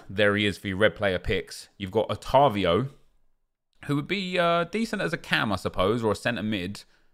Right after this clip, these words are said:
but just doesn't quite have the pace nor the physicals to, to be super useful in this game. You've got, uh, Milinkovic-Savic. Really, really nice card, that is.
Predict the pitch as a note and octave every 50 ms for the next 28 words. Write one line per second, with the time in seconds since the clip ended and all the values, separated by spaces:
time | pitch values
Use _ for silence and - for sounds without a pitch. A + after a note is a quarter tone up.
0 | _ _ _ G2 G2 G2+ - D#2 F#2+ - - B2+ A#2 B2 A2 - - B2 A#2+ G#2
1 | A2 A2+ F#2+ F#2 G2 - - A2 G#2 G2+ G2 - G#2 G2 G2+ G#2 G2+ F#2+ - -
2 | G#2+ G2 F#2+ F2 - F#2+ F2 E2+ E2 - - - G2+ F2+ F2+ F2 E2+ - - F2
3 | E2+ F2+ F2+ F2 - - - G#2 F2 - F2+ F2+ F2+ E2+ - F2+ F2+ F2 F2 F2
4 | E2+ D#2+ D#2 E2+ E2+ E2+ F2 G2 G#2 - _ _ _ _ _ _ F#2+ F#2 G2+ A2
5 | - - - G#2+ G#2 G2+ G2 G2+ G2+ A#2 D3+ D#3+ C#3 C#3 C#3+ C#3+ - - - B2+
6 | A2 F2 F#2+ G2+ - - - - - - - _ _ _ _ _ _ _ _ -
7 | E2+ F2+ F#2+ B2 C#3+ C3+ A#2 G#2+ G2 F2+ F2 E2+ F2 F#2 F#2+ G2+ A2+ A2+ G#2+ F#2+
8 | F2 E2+ F2+ F2+ F2 E2 - - F#2 E2+ D#2+ D2+ D#2+ E2+ D2 C2 D2+ D2 D2 -